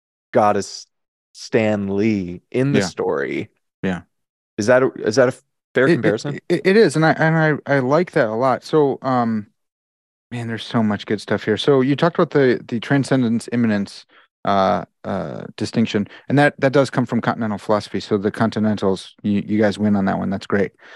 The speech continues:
Speaker 2: Um, it's, it's really, really helpful to think through. But there's also, uh, so in more reform circles, they're gonna talk about the creator-creature distinction.
Speaker 1: Yep.
Speaker 2: You gotta hammer that all the time.
Speaker 1: Mm-hmm.
Speaker 2: Vanhoozer taught me,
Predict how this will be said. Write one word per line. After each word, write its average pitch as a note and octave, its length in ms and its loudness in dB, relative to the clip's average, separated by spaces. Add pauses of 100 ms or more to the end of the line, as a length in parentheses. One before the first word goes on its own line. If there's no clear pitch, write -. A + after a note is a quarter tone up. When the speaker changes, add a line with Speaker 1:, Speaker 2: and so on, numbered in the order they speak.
(240)
Speaker 2:
Um, G2+ 340 -2
it's, G#2+ 140 -6
it's A2+ 180 -6
really, C3+ 240 4
really A2 160 2
helpful G#2+ 280 -2
to F#2+ 80 -14
think A#2 160 -2
through. G#2 140 -4
But - 300 -20
there's D#3+ 180 2
also, F3 480 4
uh, C#3 220 4
so C#3+ 180 2
in C3 260 2
more D3 240 0
reform C3+ 360 -2
circles, A#2+ 380 -4
they're B2 100 0
gonna A#2 160 0
talk G#2+ 180 -4
about - 160 -2
the G#2+ 140 -8 (100)
creator-creature D3 760 2
distinction. G#2+ 600 -4 (160)
Speaker 1:
Yep. G#2 160 0 (160)
Speaker 2:
You - 480 -10
gotta B2 240 2
hammer A#2 280 2
that G2 200 0 (240)
all A2+ 160 2
the G#2+ 80 0
time. G#2+ 280 -2 (560)
Speaker 1:
Mm-hmm. F3+ 240 4
Speaker 2:
Vanhoozer C3+ 220 2
taught G#2+ 220 2
me, G#2+ 240 -4